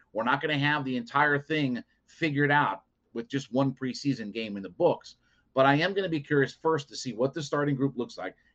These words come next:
And I think it will be Matthews, Wilkinson, Dahlman, Lindstrom, and McGary. The one thing I know, well, a couple things I know for sure, McGary is gonna be your right tackle.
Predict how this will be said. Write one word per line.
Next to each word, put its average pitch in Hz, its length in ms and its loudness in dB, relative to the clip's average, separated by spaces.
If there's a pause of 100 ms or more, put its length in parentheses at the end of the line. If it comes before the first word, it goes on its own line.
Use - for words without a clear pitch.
And 101 80 -8
I 110 60 -4
think 139 200 -2
it 139 100 0
will 160 140 2
be 123 300 -2 (340)
Matthews, 127 640 -2
Wilkinson, 127 720 -2
Dahlman, 117 460 -2 (200)
Lindstrom, 139 640 2
and 110 160 -10
McGary. 95 460 -4 (380)
The 113 60 -8
one 180 200 2
thing 202 160 6
I 185 60 2
know, 156 420 6 (100)
well, 110 180 0
a - 120 -12
couple 170 200 0
things 104 240 -6
I 98 40 -6
know 98 120 -8
for 90 140 -14
sure, 92 260 -8 (360)
McGary 185 400 8
is 160 220 0
gonna 127 180 0
be 117 120 -4
your 107 180 -2
right 113 220 0
tackle. 101 400 -8